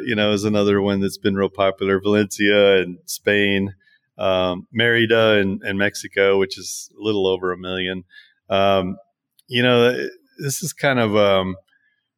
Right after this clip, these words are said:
a sweet spot in a way because it's like you get all the amenities of a city, but it's not so overwhelming like, um, living in a giant metropolis. Um, Tbilisi in Georgia, you know,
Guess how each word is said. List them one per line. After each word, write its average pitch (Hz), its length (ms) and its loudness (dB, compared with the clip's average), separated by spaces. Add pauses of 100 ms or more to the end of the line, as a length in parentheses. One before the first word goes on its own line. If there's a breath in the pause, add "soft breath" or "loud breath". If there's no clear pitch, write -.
(600)
a - 60 -8
sweet 143 400 0
spot 113 380 0
in 107 140 0
a 101 80 0
way 113 300 4
because 101 400 -2
it's - 180 -8
like 104 200 -4
you 104 80 -10
get 107 140 0
all 107 140 2
the 104 140 2
amenities 98 540 0
of 92 100 -2
a 87 60 -4
city, 98 440 -2
but 92 160 -2
it's 87 180 -8
not 98 220 -6
so 113 480 0
overwhelming 90 680 -4
like, 90 240 -8 (200)
um, 90 360 -10
living 95 320 -10
in 87 120 -12
a 87 80 -14
giant 92 400 -6
metropolis. 90 800 -6 (540 loud breath)
Um, 87 460 -6 (540)
Tbilisi 107 640 0
in 95 140 -2
Georgia, 95 640 2 (260)
you - 140 -14
know, 98 260 -8